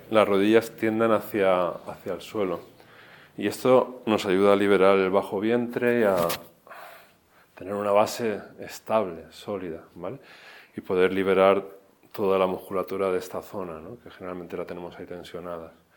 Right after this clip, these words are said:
¿Vale? Y desde ahí, desde esta base, estirar desde la coronilla como si fuésemos una marioneta. Entonces, naturalmente, el mentón se recoge, ¿vale? Y es la montaña de Zazen,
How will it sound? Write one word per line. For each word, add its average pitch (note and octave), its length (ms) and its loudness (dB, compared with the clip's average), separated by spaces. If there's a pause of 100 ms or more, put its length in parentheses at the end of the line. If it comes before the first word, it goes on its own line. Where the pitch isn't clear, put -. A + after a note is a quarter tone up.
(1300)
¿Vale? F2 320 -8
Y G2 60 -6
desde F2 300 -2
ahí, G2+ 520 0
desde F#2 720 -2
esta G2+ 300 -4
base, A2+ 520 2 (320)
estirar F#2+ 540 -2
desde F#2 180 0
la F2+ 120 2
coronilla F#2+ 500 0
como G2+ 200 -2
si - 140 -10
fuésemos F#2 500 -8
una G2 120 0
marioneta. F#2+ 640 0 (540)
Entonces, F#2+ 300 -8
naturalmente, F#2+ 640 0
el G2 80 -2
mentón F2 380 -6
se - 100 -14
recoge, F2+ 540 -6 (800)
¿vale? F2 300 -8
Y E2 240 -10
es - 340 -20 (960)
la E2 80 -16
montaña E2+ 540 -6
de F2 100 -6
Zazen, E2 500 -18